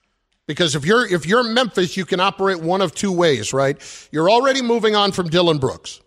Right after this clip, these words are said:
You've told him that publicly. You are trying to figure out who the leaders of your team are going to be in the future. And when you talk about immense talent and not wanting to give up on it, Ja Morant certainly fits that category, although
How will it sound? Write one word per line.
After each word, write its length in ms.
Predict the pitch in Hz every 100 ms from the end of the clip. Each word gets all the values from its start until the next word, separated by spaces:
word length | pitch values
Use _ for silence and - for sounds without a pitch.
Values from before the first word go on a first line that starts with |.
| _ -
You've 220 | 123 120
told 240 | 170 180
him 180 | 165 156
that 200 | 156 143
publicly. 500 | 156 135 107 - 101 - _ _ _ _ _ _ _ _
You 220 | 147 214 277
are 80 |
trying 220 | 208 220 196
to 40 |
figure 300 | - 196 180
out 160 | 180 165
who 120 | 185
the 140 | 151
leaders 480 | 131 143 202 214 170
of 160 | 185 165
your 140 | 165
team 260 | - 180 165
are 100 | 151
going 280 | 147 160
to 60 | 147
be 180 | 135 147
in 80 | 147
the 60 |
future. 460 | 127 135 120 131 127
And 160 | 123 101 - - _
when 100 | 123
you 60 | 120
talk 220 | 170 170
about 180 | 170 165
immense 340 | 165 190 -
talent 540 | - 208 302 208 156 -
and 160 | 147
not 180 | 165 175
wanting 260 | 175 175 151
to 60 |
give 240 | 143 175 190
up 200 | 294 175
on 160 | 143
it, 120 | 147 - - _ _ _
Ja 160 | 170 190
Morant 320 | 180 190 180
certainly 360 | - 190 180 151
fits 320 | - 214 -
that 240 | 175 160
category, 680 | - 226 214 156 139 127 139 _ _ _ _ -
although 540 | 156 151 170 151 135